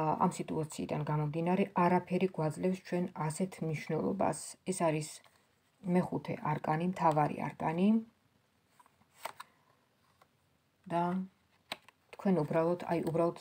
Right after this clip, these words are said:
ამოვიღე ეს მეორე არკანი, რომ წამეშველოს რა მიმართულებით ვიმსჯელო ამ არაფერთან დამოკიდებულებაში. თქვენი ბუნება ამოვიდა, თქვენი ხასიათი ამოვიდა აქ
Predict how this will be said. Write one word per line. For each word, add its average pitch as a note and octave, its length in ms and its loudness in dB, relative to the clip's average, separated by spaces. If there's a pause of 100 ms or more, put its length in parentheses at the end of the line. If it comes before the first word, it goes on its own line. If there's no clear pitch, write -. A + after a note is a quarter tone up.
ამოვიღე D3+ 500 0
ეს D3 100 -8
მეორე D3+ 320 0
არკანი, D#3 320 -4
რომ F#3 160 2 (100)
წამეშველოს D#3+ 720 -2
რა D#3+ 140 -2
მიმართულებით D#3+ 840 -2
ვიმსჯელო D#3+ 640 2
ამ D#3 160 0
არაფერთან D#3+ 480 2
დამოკიდებულებაში. - 880 -4 (600)
თქვენი C4 320 12
ბუნება A3+ 420 12
ამოვიდა, D#3 480 8
თქვენი E3+ 280 0
ხასიათი D3+ 520 0
ამოვიდა D3 520 -2 (120)
აქ D3 220 -6